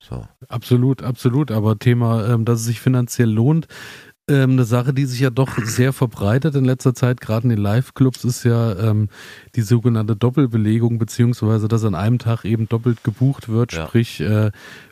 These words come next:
Speaker 2: Band baut ab und in dem Moment, wo die Band abbaut, fängt schon irgendwo ein D J an und, äh,
Speaker 1: Ein
Speaker 2: baut sein Pult
Speaker 1: Disco-Einlass,
Speaker 2: auf,
Speaker 1: ja, ja.
Speaker 2: auf und so und die
Speaker 1: Mhm.
Speaker 2: Konzertgäste raus, Disco-Gäste rein, irgendwie um die ganze Kiste am Leben zu halten.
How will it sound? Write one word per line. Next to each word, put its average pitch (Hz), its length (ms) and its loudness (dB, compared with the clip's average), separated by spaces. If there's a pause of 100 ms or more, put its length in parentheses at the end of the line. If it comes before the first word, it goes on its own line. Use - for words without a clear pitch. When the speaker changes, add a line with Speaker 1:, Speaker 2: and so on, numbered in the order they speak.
(100)
Speaker 2:
Band 127 420 0
baut 127 420 0
ab 131 260 -4
und 123 280 0
in 120 220 -2
dem 120 160 2
Moment, 123 380 0
wo 120 60 4
die 113 80 -2
Band 117 280 0
abbaut, 123 440 -2
fängt 120 260 -2
schon 123 140 -4
irgendwo 117 400 -2
ein 113 80 -2
D 127 160 0
J 131 240 0
an 117 260 0
und, 113 400 -2
äh, 110 140 0
Speaker 1:
Ein 85 80 -6
Speaker 2:
baut 92 240 2
sein 113 140 2
Pult 131 360 0
Speaker 1:
Disco-Einlass, 117 180 -4
Speaker 2:
auf, 120 120 -2
Speaker 1:
ja, 76 180 -4
ja. 73 60 -4
Speaker 2:
auf 123 320 -2
und 117 160 -2
so 127 240 2
und 120 120 2
die 113 60 -2
Speaker 1:
Mhm. 92 40 -12
Speaker 2:
Konzertgäste 120 760 0
raus, 113 320 0
Disco-Gäste 120 720 -2
rein, 120 300 0 (340)
irgendwie 120 460 0
um 113 320 0 (260)
die 123 80 0
ganze 117 320 0
Kiste - 300 0
am 110 100 2
Leben 127 240 0
zu 135 180 -2
halten. 123 300 0